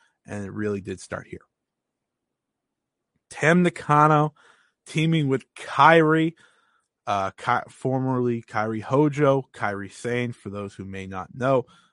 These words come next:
uh, from her W W E days, to take on the team of Utami Hayashishita and Miyu Amasaki. Miyu Amasaki, you know, the rookie, has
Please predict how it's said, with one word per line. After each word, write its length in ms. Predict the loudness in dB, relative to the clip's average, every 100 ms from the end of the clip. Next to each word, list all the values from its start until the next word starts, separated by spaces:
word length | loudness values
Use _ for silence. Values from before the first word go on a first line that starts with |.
| -10
uh, 160 | -10 -10
from 220 | -16 -18
her 100 | -12
W 260 | -10 -10
W 260 | -12 -10 -6
E 120 | -4
days, 380 | 0 0 0 -4 _ _ _
to 100 | -14
take 380 | 0 0 6
on 260 | 8 8 8
the 140 | 2
team 420 | -4 -4 -4 -4 -6 _ _
of 380 | -2 0 -2 -8 _ _ _ _ _ _ _ _ _ _ _ _ _ _ _ _
Utami 640 | -12 -10 -4 0 0 -2 0
Hayashishita 840 | 2 2 0 -6 -4 -2 -2 -4 -12 _ _ _ _ _ _ _ _ _ _
and 340 | -12 -10 -8 -6
Miyu 360 | 0 2 2 0 2
Amasaki. 840 | 4 4 -2 0 4 4 2 -10
Miyu 280 | -6 0 0
Amasaki, 840 | 0 -4 -6 -4 -2 -2 -6 -10 -14 _ _ _ -10
you 200 | -4 0
know, 260 | 0 0
the 180 | -4 -6
rookie, 600 | -2 0 0 -2 -8 -8 _ _
has 360 | -4 -2 -2